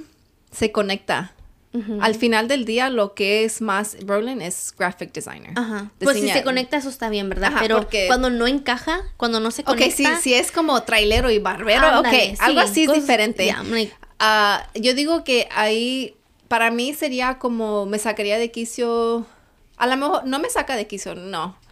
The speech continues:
Speaker 1: porque no me, no,
Speaker 2: No te molesta.
Speaker 1: no me molesta, pero te entiendo a lo mejor si es como alguien que está de trailero y luego,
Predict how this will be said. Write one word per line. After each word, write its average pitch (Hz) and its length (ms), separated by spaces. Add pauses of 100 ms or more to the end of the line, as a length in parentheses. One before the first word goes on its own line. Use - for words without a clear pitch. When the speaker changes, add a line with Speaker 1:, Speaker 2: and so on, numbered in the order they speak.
(240)
Speaker 1:
porque 208 260
no 208 100
me, 220 100
no, 196 500
Speaker 2:
No 226 120
te 262 80
molesta. 202 300
Speaker 1:
no 220 80
me 233 80
molesta, 190 480 (560)
pero 240 500 (480)
te 240 140
entiendo 226 420
a 262 60
lo 247 100
mejor 208 400
si 220 300
es 208 240
como 190 840 (120)
alguien 202 420
que 190 480 (480)
está 220 340
de 240 100
trailero 190 680 (800)
y 208 220
luego, 208 560